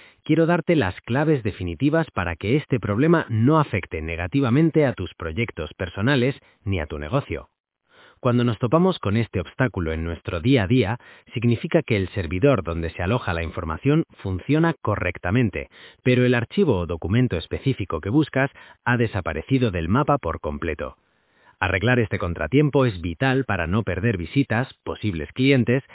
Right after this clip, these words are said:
ni credibilidad, especialmente si ofreces servicios a nivel local y dependes de tu presencia en la red. Detectar enlaces rotos a tiempo, crear redirecciones efectivas hacia direcciones nuevas y diseñar una pantalla de aviso personalizada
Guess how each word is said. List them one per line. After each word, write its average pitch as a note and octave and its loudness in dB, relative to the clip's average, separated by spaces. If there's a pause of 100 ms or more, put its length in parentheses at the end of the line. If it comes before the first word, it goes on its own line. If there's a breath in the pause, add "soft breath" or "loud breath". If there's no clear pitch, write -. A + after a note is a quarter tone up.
(160 loud breath)
ni F2+ -2
credibilidad, D2+ -2 (340 soft breath)
especialmente F3+ 2 (140)
si F2 -2
ofreces G#2+ -2
servicios F2+ -2
a F2 -6
nivel F#2+ 0
local C#3+ 2 (300 loud breath)
y B2 2
dependes E3 4
de G2+ 0
tu F#2+ -4
presencia B2+ -2
en G2+ 2
la E2 -2
red. D2 -4 (680 soft breath)
Detectar F2 0
enlaces G#2 0
rotos A2 -2
a D#2+ -8
tiempo, C3 2 (240 loud breath)
crear B2+ 0
redirecciones A2 0
efectivas G2 -4
hacia E2 -8
direcciones D#2+ -2
nuevas G2 0 (380 loud breath)
y B2+ 0
diseñar C3 2
una D#3+ 4
pantalla G#2+ 2
de E2 -4
aviso F#2+ -4
personalizada G#2+ -2